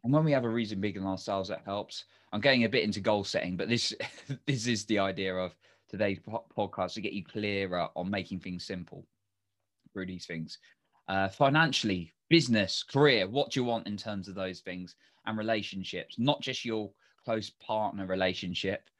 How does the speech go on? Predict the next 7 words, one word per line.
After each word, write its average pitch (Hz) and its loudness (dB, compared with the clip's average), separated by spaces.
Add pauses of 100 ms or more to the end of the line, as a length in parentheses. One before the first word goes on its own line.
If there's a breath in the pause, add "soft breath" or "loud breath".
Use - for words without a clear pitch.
(320)
Um, 92 -2 (1080)
you 95 -8
could 110 -2
say 92 0
other 90 -2
half, 87 -2
but 92 -2